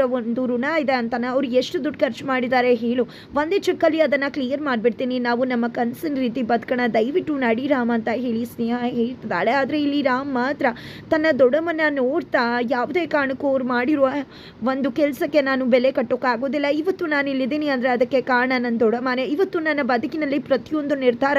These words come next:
ತಗೊಂಡಿರೋದು ಕೂಡ ನನ್ ದೊಡ್ಡಮ್ಮನೇ. ಹಾಗಾಗಿ ಈ ಒಂದು ನಿರ್ಧಾರಕ್ಕೂ ಕೂಡ ನಾನ್ ಬದ್ಧವಾಗಿದ್ದೀನಿ ಅಂದ್ಬಿಡ್ತಾರೆ. ಈ ಕಡೆ ರಾಮ್, "ಬೇಡ ಕಣೋ, ನಿಮ್ಮಮ್ಮ ಹೇಳ್ತಿದೆ, ನೀ ಬಾರು" ಅಂತ ಅಮ್ಮ ಹೇಳ್ತಿದ್ರು. "ಅಮ್ಮ, ದಯವಿಟ್ಟು ಕ್ಷಮಿಸ್ಬಿಡಮ್ಮ,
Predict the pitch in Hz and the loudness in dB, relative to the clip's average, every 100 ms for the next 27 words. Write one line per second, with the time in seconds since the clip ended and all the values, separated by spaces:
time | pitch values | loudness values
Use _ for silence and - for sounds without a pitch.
0 | 277 269 240 330 359 311 254 247 254 247 | 2 0 -2 0 2 2 0 2 0 2
1 | 240 226 220 220 240 233 220 - - - | 0 2 4 2 0 -2 -4 -8 -16 -2
2 | 277 269 330 294 302 320 330 302 294 254 | 0 4 4 2 0 -2 -4 -4 0 0
3 | 240 311 262 277 254 269 262 247 240 220 | 2 2 2 0 -2 -2 0 0 -2 -2
4 | 208 277 311 247 226 226 233 220 214 196 | -2 0 0 0 0 0 0 0 0 0
5 | 226 240 302 349 330 302 269 240 240 269 | -2 0 0 0 2 2 2 2 4 4
6 | 320 285 240 233 - - 339 330 294 403 | 2 0 -4 -4 -12 -8 -2 0 2 2
7 | 403 370 311 311 233 277 240 233 254 330 | 2 2 2 0 -2 -2 0 2 2 0
8 | 311 262 269 226 254 311 269 277 277 240 | -2 0 -2 0 0 0 0 0 -2 0
9 | 247 233 240 233 269 - 254 - 233 226 | 0 0 2 2 0 -2 -6 -4 -4 -2
10 | 233 226 226 | -2 -2 -2